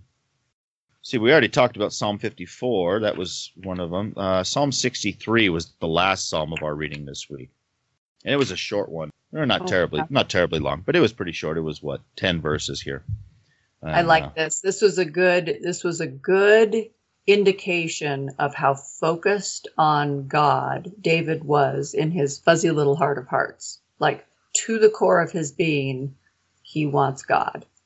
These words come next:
Speaker 1: Yeah, I was, I, I was interested in the way he describes it. Just to, right out, right out the gate, he, he's very descriptive, or uses very descriptive imagery when he starts talking about his longing or his attitude towards God is like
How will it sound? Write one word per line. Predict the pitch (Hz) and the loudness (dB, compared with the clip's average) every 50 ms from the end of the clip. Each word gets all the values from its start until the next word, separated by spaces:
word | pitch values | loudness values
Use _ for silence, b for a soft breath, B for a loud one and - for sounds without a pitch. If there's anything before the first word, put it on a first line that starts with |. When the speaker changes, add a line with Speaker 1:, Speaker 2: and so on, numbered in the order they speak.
| _ _ _ _ _ _ _ | _ _ _ _ _ _ _
Speaker 1:
Yeah, | - 143 143 131 | 4 6 6 6
I | 131 | 6
was, | 135 135 123 | 4 2 0
I, | - 120 | -2 -2
I | 135 131 123 120 117 | 0 2 2 0 0
was | 113 113 - 110 104 98 117 | -2 -6 -12 -16 -12 -10 -10
interested | 117 - 123 117 110 - - 101 92 | -10 -10 -10 -12 -10 -10 -10 -8 -6
in | 98 95 95 | -6 -6 -4
the | 95 95 | -6 -4
way | 90 92 104 104 107 113 110 110 107 110 101 | -2 0 2 4 4 4 2 2 0 -2 -4
he | - - - - 117 113 | -8 -12 -14 -10 -8 -6
describes | 95 98 95 - - - - - 104 101 101 98 92 95 104 104 92 95 | -6 -4 -4 -4 -6 -8 -8 -8 -6 -2 2 2 4 4 2 0 0 -4
it. | 101 90 | -8 -8
Just | - - 123 131 - - | -8 -8 -10 -10 -8 -10
to, | 123 87 | -10 -6
right | 71 104 110 110 | -4 -2 0 0
out, | 110 101 95 - _ _ | 0 0 -2 -4 _ _
right | - 101 107 101 | -4 -2 0 0
out | 104 98 - | 0 -2 -4
the | 87 | -8
gate, | 76 - - 87 90 92 78 - - | -12 -6 -2 -2 0 0 -2 -6 -10
he, | - 98 92 87 87 85 78 - | -10 -8 -6 -6 -6 -8 -10 -12
he's | 92 95 92 87 80 82 | -12 -12 -10 -10 -12 -8
very | - 101 113 131 | -4 -2 -2 0
descriptive, | 135 117 101 - - - - 117 - - 107 90 80 - - - | 0 -2 -4 -4 -4 -4 -4 -6 -4 -4 -4 -4 -4 -8 -14 -14
or | - 85 | -12 -10
uses | 95 101 117 117 104 98 87 82 | -8 -6 -6 -6 -6 -8 -10 -4
very | - 104 104 101 | 0 0 0 2
descriptive | 92 - - - 113 - 107 95 | 0 -2 -4 -6 -6 -6 -4 0
imagery | 101 101 101 113 113 101 92 - 87 82 | 2 2 2 2 0 -2 -2 -4 -4 -4
when | 80 82 | -4 -6
he | 87 | -6
starts | 87 - 110 101 - - | -6 -6 -6 -6 -8 -4
talking | - 101 98 104 - 107 101 | 0 0 0 0 0 -2 -4
about | 98 87 95 92 | 0 2 2 2
his | 98 95 85 80 90 | 0 -4 -8 -8 -4
longing | 90 92 92 98 113 131 139 135 135 135 131 131 131 _ - | 0 2 4 4 4 4 2 0 0 -2 -2 -4 -6 _ -10
or | 92 90 | -8 -6
his | 90 82 | -4 0
attitude | - - - 110 120 113 - 117 117 113 | 2 2 2 2 0 -2 -6 -6 -6 -6
towards | - 92 92 90 82 - | -4 -2 -2 -2 -2 -4
God | - - 85 90 98 98 87 82 | -4 -2 2 4 4 4 2 2
is | 78 76 - | -2 -2 -2
like | 82 78 76 - - | -2 -2 -2 -4 -10